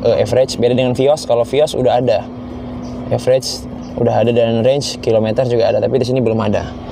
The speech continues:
Dan untuk head unitnya, dia ini yang asli seperti ini.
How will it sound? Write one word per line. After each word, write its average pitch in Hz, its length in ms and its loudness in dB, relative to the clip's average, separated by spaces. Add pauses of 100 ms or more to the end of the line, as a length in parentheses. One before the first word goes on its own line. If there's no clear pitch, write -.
(420)
Dan 131 140 2
untuk 147 100 2
head 139 80 2
unitnya, 147 640 0 (320)
dia 160 160 4
ini 151 220 2
yang 123 100 -2
asli 143 240 0
seperti 117 400 -2
ini. 131 300 0